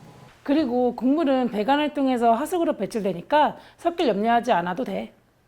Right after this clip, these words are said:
근데 이거 엄청 조용하지 않아? 우리가 도서관에 가면 백색 소음이 사십 데시벨 정도 되거든? 그런데 이건 삼십팔 점 사 데시벨이래.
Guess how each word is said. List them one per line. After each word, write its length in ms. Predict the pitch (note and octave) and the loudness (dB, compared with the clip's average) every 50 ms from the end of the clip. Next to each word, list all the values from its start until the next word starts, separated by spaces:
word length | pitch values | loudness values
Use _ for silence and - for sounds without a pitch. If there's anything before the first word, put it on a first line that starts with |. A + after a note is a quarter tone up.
| _ _ _ _ _ _ _ _ _ _ | _ _ _ _ _ _ _ _ _ _
근데 420 | - - C4 C4 C4 C4+ C4+ C4+ C4+ | -6 -2 0 2 2 2 2 2 2
이거 140 | A3+ F#3 F#3+ | 2 0 0
엄청 240 | F#3+ G#3 B3 A#3+ | 0 0 0 -2
조용하지 440 | A#3+ - A#3 A#3+ A#3+ B3 B3 G#3+ G#3+ | -2 -2 -2 0 0 0 0 -2 -2
않아? 360 | E3 D#3 D#3+ G#3+ C#4+ C4+ - - _ _ _ _ _ _ _ _ _ _ _ - | -6 -4 -2 -2 -2 -2 -4 -12 _ _ _ _ _ _ _ _ _ _ _ -6
우리가 420 | A#3+ A#3+ D4+ D4 C#4 C4 C4 C4 | -4 -2 0 2 4 4 4 4
도서관에 440 | - A#3 G#3 C#4+ D4 D4+ C#4+ C4+ C4+ | 2 0 -2 -2 0 0 0 0 -2
가면 680 | C4 G#3 G3 F#3+ F#3 F#3+ G3 G#3+ A3 G#3+ F#3+ F3 - | -2 -4 -4 -4 -2 -2 0 0 0 -2 -4 -6 -6
백색 260 | - A#3 - D4+ C#4+ | -8 -8 -6 -4 -6
소음이 580 | B3 - D#4+ D#4+ D#4 C#4 A#3 G#3+ G#3+ A3+ A3 G#3+ | -4 -2 -2 0 0 0 0 0 0 -2 -2 -4
사십 320 | G3+ G3 G3 G3 G3+ - | -4 -6 -8 -8 -8 -8
데시벨 540 | - C#4 B3+ G#3+ A#3+ G3+ G#3 A3 A3+ A3 G#3 | -6 -4 -4 -4 -4 -4 -2 -2 0 -2 -2
정도 220 | F#3+ G3 G3 G3 F#3+ | -2 -4 -4 -4 -4
되거든? 440 | F#3 E3+ D#3 E3 D3 A3+ C#4+ C4+ - - _ _ _ _ _ _ _ _ | -6 -8 -10 -8 -6 -4 -6 -6 -8 -12 _ _ _ _ _ _ _ _
그런데 340 | - C4+ B3+ C4 B3+ B3+ | -2 0 0 2 2 2
이건 440 | A3+ F#3+ F3 G#3+ B3 B3+ G#3+ F3+ - - - _ _ _ | 0 0 0 0 2 0 0 -2 -8 -14 -20 _ _ _
삼십팔 440 | - D4+ D#4+ C4+ - - E4 D#4+ | -10 -10 -10 -10 -6 -6 -6 -4
점 160 | D#4+ D#4 C#4 A#3+ | -4 -4 -4 -4
사 260 | B3+ A3 G3 F#3+ - | -4 -4 -6 -6 -6
데시벨이래. 760 | - F#3+ F#3 A3 E3+ G3 G3 F3 E3+ D#3 D#3+ D#3 D3 C#3+ C#3 | -10 -12 -10 -10 -6 -6 -6 -6 -6 -6 -8 -8 -10 -10 -14